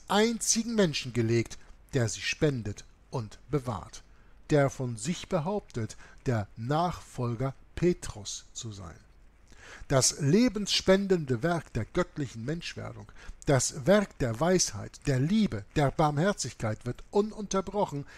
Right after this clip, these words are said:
in der fortwährenden Handlung eines einzigen Menschen fortgesetzt,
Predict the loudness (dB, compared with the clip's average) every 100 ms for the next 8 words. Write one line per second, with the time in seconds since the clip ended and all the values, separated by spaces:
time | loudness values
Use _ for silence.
0 | -12 -4 -2 -2 -4 -2 -2 -2 0 0
1 | -2 -6 -4 -4 -4 -6 -6 -6 -2 -2
2 | -2 0 2 2 -2 -4 -2 -4 -4 -8
3 | -8 -10 -10 -12 -12 -10 -12